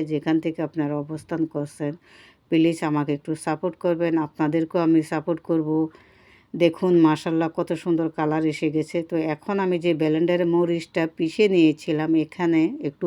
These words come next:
রয়ে গিয়েছিল, তো ভাবছি যে একটু পানি দিয়ে আমি ঢেলে দিই। এখন আমি এক চামচ হলুদের গুঁড়ো, এক চামচ মরিচের গুঁড়ো,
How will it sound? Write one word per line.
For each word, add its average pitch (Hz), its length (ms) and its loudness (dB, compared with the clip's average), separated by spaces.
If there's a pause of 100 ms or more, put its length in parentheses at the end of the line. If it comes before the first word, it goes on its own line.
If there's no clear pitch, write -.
(100)
রয়ে 165 220 4
গিয়েছিল, 160 380 0 (160)
তো 180 80 -2
ভাবছি 151 400 -8
যে 190 100 -2
একটু 175 160 -8 (100)
পানি 160 260 6
দিয়ে 180 240 2 (500)
আমি 151 200 2 (400)
ঢেলে 143 260 4
দিই। 131 220 -6 (400)
এখন 208 300 -2 (100)
আমি 190 140 0
এক 185 180 -2
চামচ 175 300 2 (100)
হলুদের 170 480 2
গুঁড়ো, 165 240 0 (160)
এক 156 60 -6 (120)
চামচ 165 340 4 (140)
মরিচের 160 480 0
গুঁড়ো, 156 340 0